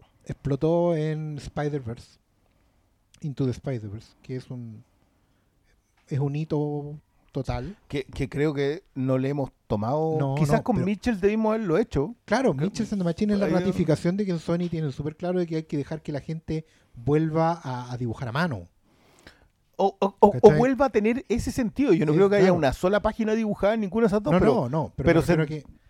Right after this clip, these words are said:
Speaker 1: hay montaje, hay collage, hay,
Speaker 2: Claro.
Speaker 1: hay, hay materialidad en la animación.
Speaker 2: Es que también tiene que ver con las nuevas generaciones. Yo, eh, esta es la
Speaker 1: También.
Speaker 2: directora de Bao.
Speaker 1: Es la directora de Bao.
Speaker 2: Eh, que ya era, que ya era una conversa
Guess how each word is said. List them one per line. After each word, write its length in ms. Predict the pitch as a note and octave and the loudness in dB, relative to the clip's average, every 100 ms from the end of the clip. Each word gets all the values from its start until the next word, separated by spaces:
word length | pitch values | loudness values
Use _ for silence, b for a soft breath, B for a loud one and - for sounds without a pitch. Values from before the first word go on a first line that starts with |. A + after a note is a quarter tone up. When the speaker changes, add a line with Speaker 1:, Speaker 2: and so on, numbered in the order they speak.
| - - | -20 -12
Speaker 1:
hay 120 | D#3+ | -6
montaje, 520 | E3+ D#3+ - E3+ - F#3 | -4 -4 -6 -8 -8 -6
hay 120 | F3 | -6
collage, 460 | - E3 D3+ - - - _ _ - | -6 -8 -8 -12 -18 -20 _ _ -20
hay, 200 | C#3 D#3 | -12 -8
Speaker 2:
Claro. 180 | D#3 C#3+ | -6 -6
Speaker 1:
hay, 220 | E3 F#3 | -8 -8
hay 220 | D#3 E3 E3+ | -8 -8 -8
materialidad 920 | D#3+ D#3 E3+ D#3+ D3 D3 C3 E3+ A#3+ - | -6 -4 -4 -2 -4 -8 -4 -4 -4 -8
en 160 | G3 G3 | -6 -4
la 60 | F#3 | -2
animación. 560 | F#3 F3 D#3+ - G#2 F2 | -2 -4 -6 -8 -10 -10
Speaker 2:
Es 100 | - | -10
que 160 | A3+ - _ - - | -10 -10 _ -12 -6
también 300 | - D#3+ G3+ | -2 0 0
tiene 200 | - D4 | 0 -2
que 80 | C4+ | -2
ver 200 | G3 B3+ | -2 -4
con 200 | - C#4 | -4 -4
las 80 | F#3+ | -4
nuevas 240 | C#3 G#3 A#3 | -4 -4 -4
generaciones. 500 | C4 G3+ - F4 C#4+ | -4 -4 -4 -4 -2
Yo, 360 | C#3 - C#3+ - | -2 -4 -6 -2
eh, 180 | B3+ G4+ | 0 0
esta 240 | G#3 - | -2 -2
es 40 | C#4+ | 0
la 60 | |
Speaker 1:
También. 60 | C#4+ A3+ | 0 0
Speaker 2:
directora 340 | F3 - G#3 | 0 0 2
de 120 | A#3 D#3 | 2 0
Bao. 380 | G#2+ A#2 A#2+ - _ _ | 0 0 -2 -4 _ _
Speaker 1:
Es 160 | C#3+ D#3 | -6 -2
la 100 | D3+ | 0
directora 420 | D3 - C3 B2 | -2 -2 -2 -2
de 80 | G2 | -2
Bao. 180 | - _ | -8 _
Speaker 2:
Eh, 480 | E3+ D3 C#3 A2+ G#2+ - _ | -2 0 0 -2 -8 -14 _
que 160 | E3+ | -8
ya 360 | B2+ B3+ E4 F4+ | 0 2 2 0
era, 340 | F#4 F#4 F#4+ G#4+ _ _ _ _ _ - - | -2 -4 -6 -10 _ _ _ _ _ -20 -12
que 140 | D#3+ | -8
ya 140 | D#3 | -2
era 100 | D#4 | -2
una 140 | F4 F4+ | -2 -2
conversa 720 | C#4+ A#3 C4+ D4+ - D4+ D#4 | -2 -2 -4 -8 -6 -6 -6